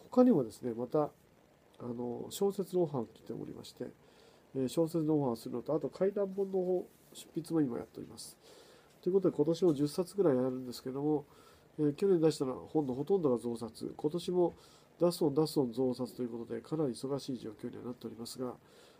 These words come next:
えー、品質を落とすことなく、全力で取り組んでいきたいなと思っています。えー、ただし残念なのはですね、対談するとですね、その対談相手のアンチが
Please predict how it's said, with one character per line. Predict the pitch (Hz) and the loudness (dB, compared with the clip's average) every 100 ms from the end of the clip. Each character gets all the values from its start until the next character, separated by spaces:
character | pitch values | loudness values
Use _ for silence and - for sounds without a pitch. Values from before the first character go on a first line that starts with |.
| _ | _
え | 131 | -4
ー、 | 117 | -2
品 | 165 160 | -2 -2
質 | 147 - | -2 2
を | 147 | 2
落 | 147 | 2
と | |
す | 143 | -10
こ | 127 | -10
と | - | -6
な | 131 | -6
く、 | 127 113 101 _ _ _ _ | -6 -12 -12 _ _ _ _
全 | 127 147 147 | 0 2 2
力 | 135 | -2
で | 123 | -4
取 | - 127 | -6 -6
り | |
組 | 123 | -8
ん | 123 | -10
で | |
い | |
き | 113 | -8
た | 123 | -8
い | 117 | -6
な | |
と | 113 - | -8 -14
思 | - | -20
っ | |
て | - | -20
い | |
ま | - | -20
す。 | - - _ - - - - - | -20 -20 _ -20 -20 -20 -18 -4
え | |
ー、 | 143 | 2
た | 214 | 6
だ | 226 | 6
し | 220 | 6
残 | 147 170 | 2 4
念 | 226 | 2
な | 226 | 2
の | 139 | 2
は | 113 | 0
で | 107 | -4
す | - | -8
ね、 | 117 | -6
対 | 135 165 | -2 -2
談 | 196 180 | 0 -2
す | 196 | -4
る | |
と | 180 165 | -4 -4
で | |
す | - | -4
ね、 | 120 110 | -8 -6
そ | 120 | -8
の | 113 | -6
対 | 156 180 | -2 0
談 | 196 | 0
相 | 202 175 | -2 -2
手 | |
の | 120 123 | -4 -4
ア | 185 | -6
ン | |
チ | 165 | -2
が | 120 | -2